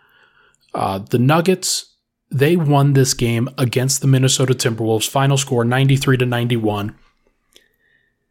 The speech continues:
And Minnesota gave Denver the opportunity. They gave them a shot, allowed them free reign to get back into this one, where Minnesota just brick shot after shot.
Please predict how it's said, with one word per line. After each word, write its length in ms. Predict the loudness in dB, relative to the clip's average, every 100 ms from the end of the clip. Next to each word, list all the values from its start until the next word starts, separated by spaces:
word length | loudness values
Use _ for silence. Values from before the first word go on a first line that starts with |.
| _ _ _ -2
And 180 | 2 4
Minnesota 520 | 4 4 4 4 2
gave 560 | 0 0 2 2 0
Denver 320 | 0 0 2 4
the 140 | 4
opportunity. 600 | 4 0 -6 -8 -10 -16 _ _ _ _ _ _ _ _ _ _ _
They 200 | -2 -2
gave 320 | 4 2 2 0
them 180 | 0
a 60 | 2
shot, 440 | 0 -2 -4 -8 -18 _ -20 _ -20 _ -4
allowed 500 | 0 0 0 -2 -2
them 400 | 0 0 -2 -4 -10 -20
free 400 | -16 -2 2 4
reign 360 | 4 2 2 0
to 80 | 0
get 220 | -2 0
back 240 | -2 0
into 220 | 0 0 0
this 260 | -2 -4
one, 240 | -6 -12 -16 _ _ _ _ _ _ _ _
where 360 | -2 0 0 0
Minnesota 640 | 0 2 2 2 4 2
just 380 | 2 -4 -6 _
brick 360 | -2 0 0
shot 380 | -2 0 2 2
after 260 | -2 -2 -4
shot. 400 | -4 -6 -8